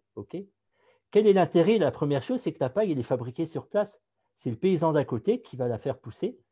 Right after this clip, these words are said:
Il va la couper, vous la mettre en balle, et puis l'année prochaine, il va la refaire pousser. Donc, vous n'aurez pas gaspillé du sable qui vient de,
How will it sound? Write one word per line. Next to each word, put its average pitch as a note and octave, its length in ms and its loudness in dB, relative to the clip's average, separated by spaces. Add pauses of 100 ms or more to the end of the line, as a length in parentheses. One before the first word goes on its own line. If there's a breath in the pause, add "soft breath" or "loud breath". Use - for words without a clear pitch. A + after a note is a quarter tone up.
(280)
Il C3 80 -8
va D3+ 100 2
la C#3 120 4
couper, D#3+ 340 -2
vous C#3 140 -6
la B2 100 2
mettre B2+ 280 -4
en A#2 60 -4
balle, F#3+ 280 -2 (560)
et A#2 80 -8
puis - 120 -12
l'année C3 220 2
prochaine, F3 340 -2
il F3+ 60 -2
va D3 80 0
la B2+ 120 2
refaire B2 340 -6
pousser. F3 420 -8 (160)
Donc, D#3+ 160 -4
vous C#3+ 160 -8
n'aurez C#3+ 160 0
pas A3 180 2
gaspillé F#3+ 640 -6 (200)
du A#2 120 -14
sable D#3+ 380 -4
qui - 160 -12
vient D3+ 160 -6
de, A2+ 380 -6